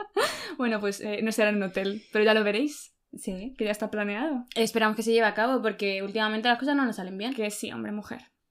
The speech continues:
Speaker 2: Venga, solo hay que cuadrar agendas, porque las influencers así somos.
Speaker 1: Ya, eh, sí. Ya lo, <laughs> lo que tú digas.
Speaker 2: <laughs> Mami, me tengo ganas de vivir esta muchacha. <laughs>
Speaker 1: Y ya os lo contaremos.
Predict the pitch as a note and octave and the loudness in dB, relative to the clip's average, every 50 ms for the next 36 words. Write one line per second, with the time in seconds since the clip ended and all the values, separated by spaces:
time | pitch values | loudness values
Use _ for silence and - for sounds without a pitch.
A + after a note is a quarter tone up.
0 | _ - F#3+ F#3 F#3+ G3 E3+ A3 G#3+ A3+ A#3 A3+ A#3+ A#3 A#3 G3+ G3 G3 F#3 F3+ | _ -16 -14 -14 -12 -8 -2 0 2 2 2 2 0 0 0 0 0 0 -4 -4
1 | F3 - F3+ E3+ F3+ F3+ F#3 F#3 F3+ - - - - G#3 F#3+ G3 F#3+ F#3 F#3 F#3+ | -4 -6 -6 -6 -6 -6 -8 -10 -14 -18 -18 -16 -14 -12 -10 -8 -8 -8 -8 -8
2 | F3+ G3+ G3+ G3 F#3+ G#3 A3 A#3 A#3 A#3 - - - G3 G3 F#3 G#3+ A#3 G#3 F3+ | -6 -6 -6 -6 -6 -8 -8 -8 -8 -10 -14 -14 -12 -12 -10 -8 -8 -10 -10 -12
3 | - _ _ _ _ - - - - - - _ _ _ _ - A#3 A3+ A3 G#3+ | -14 _ _ _ _ -20 -20 -20 -20 -20 -20 _ _ _ _ 0 0 2 2 2
4 | G#3 G#3 G3+ G3 G3 G3 F#3+ - - G3+ G3+ F#3+ F#3 - - F#3+ - _ _ _ | 2 0 0 -2 -4 -6 -8 -8 -8 -8 -10 -10 -10 -10 -10 -12 -12 _ _ _
5 | _ _ _ - _ - - G#3 G#3 D4+ C#4 - G3+ - - - E4+ G4 G4 F#4 | _ _ _ -20 _ -10 -2 6 6 6 6 6 0 2 6 8 10 10 10 10
6 | F4 D#4+ C#4+ B3+ B3 A#3 - - - - - - _ _ _ - - _ - A#3 | 10 8 8 4 4 2 0 -8 -16 -18 -18 -20 _ _ _ -20 -18 _ -4 -2
7 | A3 G#3+ A3+ G3+ A3 G#3 G3 G4+ - C5+ A#4+ G#4 D4+ - B3+ C4 C#4 C#4 C4 B3+ | 2 2 2 4 4 2 2 2 4 4 4 4 4 2 2 2 2 4 2 4
8 | B3 C4+ C#4 D4 D4+ D4 D4 C#4+ C#4 C4+ C4+ C4 B3+ C4 C#4 C#4+ C#4+ C#4+ C4 B3+ | 4 4 4 4 4 6 6 6 4 4 4 2 2 2 0 0 0 0 2 4
9 | B3+ E4 F#4 F#4 D4 D4 D#4+ D4 D4+ F4 F#4 G4 G#4 - _ _ _ _ _ - | 6 6 8 8 8 8 6 6 6 4 2 -2 -6 -10 _ _ _ _ _ -16
10 | - - - - - F4 - D4+ D4+ F4 D4+ C#4 C4 A#3 - G#3+ G#3 G3+ G3+ F#3+ | -14 -14 -12 -12 -12 -10 -6 0 4 6 6 6 6 4 2 2 -2 -2 -2 -2
11 | F#3+ - G3+ G3+ G#3+ A#3+ - - | -4 -4 -6 -8 -10 -12 -12 -16